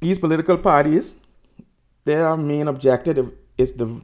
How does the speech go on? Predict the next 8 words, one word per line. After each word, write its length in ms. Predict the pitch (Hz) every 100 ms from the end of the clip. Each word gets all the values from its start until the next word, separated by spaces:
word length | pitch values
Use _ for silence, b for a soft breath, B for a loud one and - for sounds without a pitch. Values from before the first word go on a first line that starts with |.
| -
divide 400 | 113 117 131 135
and 140 | 120
rule. 240 | 123 101 - - _ _ _ _ _ _ -
You 80 | 110
know, 320 | 107 110 - _ 127 _ _ _ _ _
I 60 | 180
don't 180 | 214 220
know, 380 | 208 196 196